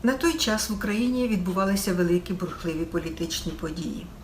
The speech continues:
що владі геть було не до епідемій. Та ще й перша хвиля не була такою загрозливою.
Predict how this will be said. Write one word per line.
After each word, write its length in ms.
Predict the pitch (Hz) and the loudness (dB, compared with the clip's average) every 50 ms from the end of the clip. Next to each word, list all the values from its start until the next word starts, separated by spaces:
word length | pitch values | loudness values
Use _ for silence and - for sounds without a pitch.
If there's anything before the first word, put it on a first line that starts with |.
| - - - - - - - - | -16 -16 -14 -14 -14 -14 -14 -6
що 200 | - - - 240 | -2 2 2 2
владі 420 | 208 240 247 247 247 214 240 233 214 247 | 4 4 4 4 4 4 2 0 2 2
геть 200 | 294 285 220 185 | 2 2 2 2
було 220 | 185 175 170 170 | 2 2 2 4
не 200 | 170 175 214 233 | 4 4 4 4
до 100 | 202 190 | 4 4
епідемій. 720 | 180 175 175 - - 160 151 - - - - - 196 180 175 - - - - - - - - | 2 2 2 0 -2 -6 -4 -4 -6 -4 -6 -6 -6 -8 -10 -12 -14 -16 -16 -16 -14 -14 -6
Та 120 | - 202 202 | -2 -2 0
ще 180 | 196 - - | 0 0 0
й 60 | 262 247 | -2 0
перша 380 | - - 214 214 - - 226 | 2 2 0 2 0 -4 -4
хвиля 380 | 208 - 202 190 196 196 202 208 208 - - - - - - - | -4 -2 -2 0 2 2 2 0 -2 -6 -10 -12 -14 -14 0 4
не 100 | 196 202 | 6 6
була 300 | 180 185 185 170 165 165 | 8 8 6 6 6 6
такою 420 | 170 185 180 - 180 175 175 180 | 4 0 -2 2 2 4 6 6
загрозливою. 720 | 175 190 220 214 233 269 269 233 - - - - - - | 4 2 0 0 0 0 0 -2 -2 -4 -6 -6 -6 -6